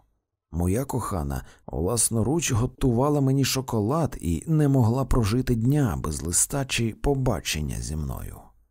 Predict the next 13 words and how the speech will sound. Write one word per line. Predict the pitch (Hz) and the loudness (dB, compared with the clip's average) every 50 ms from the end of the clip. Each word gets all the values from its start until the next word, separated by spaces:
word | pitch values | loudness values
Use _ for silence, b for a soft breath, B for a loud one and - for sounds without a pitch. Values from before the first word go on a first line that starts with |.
| _ _ _ _ _ | _ _ _ _ _
Його | - 69 73 82 90 107 156 208 208 | -4 -2 0 0 2 2 4 2 2
пані | 208 - 180 185 180 160 127 104 87 76 - - | 4 4 4 4 4 4 2 2 0 -2 0 0
провела | - 104 113 123 120 110 127 160 160 | 2 2 4 4 4 2 2 2 0
з | 147 | 0
ним | 165 185 180 160 | 0 0 0 0
три | - - 135 151 170 175 147 | 0 0 2 2 4 4 4
дні, | 117 117 135 175 214 208 175 - | 4 4 4 4 4 2 0 0
ризикуючи | - 82 - 78 69 76 78 - - 113 120 123 127 110 - 151 165 | 0 -2 -2 -2 -2 -4 -6 -4 -2 0 2 2 2 2 2 0 2
всім. | 151 - - - - 143 107 82 67 55 B B B B B B B B B B - - | 2 4 4 4 4 4 2 0 0 -4 B B B B B B B B B B -18 -8
Моя | - 71 78 76 78 78 85 101 120 139 147 139 - | -4 -4 -2 0 0 0 0 0 0 -2 -2 -4 -6
зробила | 139 127 117 135 135 117 107 123 143 143 139 | -6 -4 -2 0 0 2 2 2 4 2 2
ще | 131 - - - 175 160 | 2 2 2 2 2 2
більше, | 117 92 80 62 53 - - - 52 50 50 | 2 0 -2 -2 -2 -4 -4 -4 -4 -6 -10